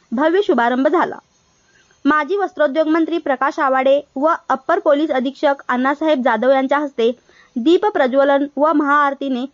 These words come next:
फेस्टिवलची सुरुवात करण्यात आली. गेल्या एकोणतीस वर्षापासून स्थानिक कलाकारांना व्यासपीठ उपलब्ध करून देणारा इचलकरंजी फेस्टिवल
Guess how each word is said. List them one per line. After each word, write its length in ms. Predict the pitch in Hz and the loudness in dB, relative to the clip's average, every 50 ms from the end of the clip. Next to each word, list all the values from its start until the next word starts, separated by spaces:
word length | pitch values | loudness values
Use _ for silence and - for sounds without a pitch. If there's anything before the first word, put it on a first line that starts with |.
| _ _ - | _ _ -2
फेस्टिवलची 540 | - 311 302 - - 370 370 359 339 415 415 | 0 0 0 0 0 0 0 2 0 0 0
सुरुवात 260 | 403 359 269 247 262 - - | 2 2 2 2 0 0 -2
करण्यात 260 | 254 226 226 220 214 | -2 -2 -2 -2 -2
आली. 180 | 220 202 175 151 _ _ _ _ _ _ _ _ _ _ _ _ _ _ _ _ _ _ _ - | -2 -4 -4 -6 _ _ _ _ _ _ _ _ _ _ _ _ _ _ _ _ _ _ _ -8
गेल्या 300 | 254 247 311 330 370 403 | -2 0 2 2 2 2
एकोणतीस 400 | 359 - - 339 349 349 427 427 | 0 0 0 0 2 2 2 2
वर्षापासून 680 | 453 403 320 320 349 320 320 339 320 330 - 320 311 320 - | 2 0 0 2 0 -2 0 0 -2 0 0 0 0 -2 -2
स्थानिक 480 | - - - 320 294 294 330 403 403 - | -6 -6 -4 -2 0 0 0 -2 0 0
कलाकारांना 540 | 302 294 285 285 311 302 302 311 311 330 | 0 2 2 2 0 0 0 2 0 0
व्यासपीठ 440 | 320 269 262 247 247 - - 349 330 | 0 2 0 0 0 -2 -4 -2 -2
उपलब्ध 360 | 330 262 277 277 269 247 294 | -2 -2 0 -2 0 0 0
करून 280 | 285 294 269 277 294 277 | 2 2 2 2 2 4
देणारा 420 | 269 277 247 254 269 269 247 226 247 - _ _ _ _ - | 2 2 2 2 0 0 0 -2 -4 -6 _ _ _ _ -4
इचलकरंजी 640 | 311 302 - 392 392 427 415 403 392 392 381 415 415 | -2 0 0 0 0 0 0 2 2 4 4 2 2
फेस्टिवल 560 | 403 311 294 285 - 311 302 294 302 302 | 2 0 0 0 -2 -4 0 0 0 0